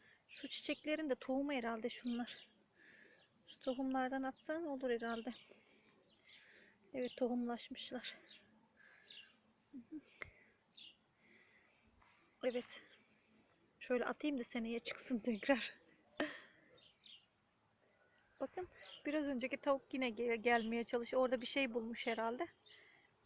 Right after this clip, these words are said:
<laughs> Onu yemeye geldi, ben görünce yine kaçtı. Bugünkü videom böyle olsun arkadaşlar. İnşallah beğendiğiniz bir video olmuştur.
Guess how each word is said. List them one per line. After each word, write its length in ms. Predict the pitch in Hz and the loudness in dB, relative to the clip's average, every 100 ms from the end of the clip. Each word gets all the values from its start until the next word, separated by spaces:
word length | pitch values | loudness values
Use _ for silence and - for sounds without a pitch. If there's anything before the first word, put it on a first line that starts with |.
| - | -2
<laughs> 240 | 214 202 | 0 8
Onu 180 | 294 262 | 10 10
yemeye 480 | 277 262 262 254 262 | 8 6 10 12 12
geldi, 400 | 240 240 240 311 | 12 10 10 6
ben 200 | 254 254 | 4 4
görünce 440 | 269 262 233 294 - - - - - - - | 0 -2 -4 -6 -8 -20 -20 -20 -20 -20 -6
yine 180 | 254 233 | -2 -2
kaçtı. 420 | - 233 - - 240 - - - - - - - - - - - - - - - - 370 | 0 -2 -2 -8 -10 -12 -20 -20 -20 -20 -20 -14 -14 -12 -12 -12 -14 -16 -6 -6 0 4
Bugünkü 480 | 370 415 370 339 | 8 8 8 6
videom 360 | 311 285 339 320 | 8 10 10 10
böyle 240 | 330 302 233 | 8 10 8
olsun 240 | 240 262 | 6 4
arkadaşlar. 600 | 247 - 247 247 - 277 - - - - _ - - - - | 4 6 2 2 4 2 2 -14 -20 -20 _ -20 -20 -18 -12
İnşallah 460 | - 285 - 247 254 - | -4 -2 6 6 6 8
beğendiğiniz 540 | 269 269 262 277 247 | 10 10 8 2 0
bir 120 | 240 247 | -2 -4
video 280 | 233 254 269 | -2 6 6
olmuştur. 560 | 240 240 - 311 - | 6 2 -2 -6 -6